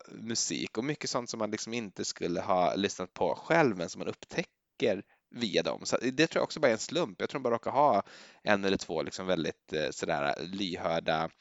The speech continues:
eh, människor som sätter ihop den här spellistan. Men det har jag tänkt på på andra ställen som jag har tyckt väldigt bra om. Till exempel Happiness Forgets, som jag har nämnt i många, många tillfällen, som ju är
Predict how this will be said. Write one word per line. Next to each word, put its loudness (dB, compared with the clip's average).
eh, -6
människor -2
som -8
sätter -6
ihop -6
den -4
här -4
spellistan. -6
Men 2
det 4
har 4
jag 6
tänkt 0
på -10
på 2
andra 2
ställen 4
som -8
jag 0
har 0
tyckt -4
väldigt 0
bra 0
om. -8
Till 0
exempel 2
Happiness 0
Forgets, -4
som -14
jag -8
har -6
nämnt -6
i -8
många, -10
många -10
tillfällen, -8
som -12
ju -4
är -8